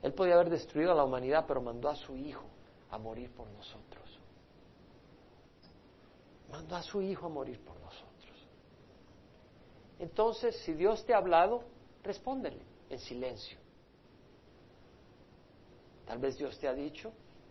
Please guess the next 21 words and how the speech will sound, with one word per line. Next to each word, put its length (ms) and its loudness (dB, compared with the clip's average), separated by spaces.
que 160 -6
hagas 380 -8
esto, 340 -10
que 80 -14
hagas 300 -12
lo 60 -16
otro, 320 -16
que 100 0
actúes 520 -2
así, 320 -12
que 160 -14
actúes 400 -18
allá. 240 -20
Háblale 380 -10
a 40 -10
Dios. 400 -12
Dile, 220 -6
"Señor, 440 -8
yo 120 -16
quiero 200 -8
hacerlo. 340 -14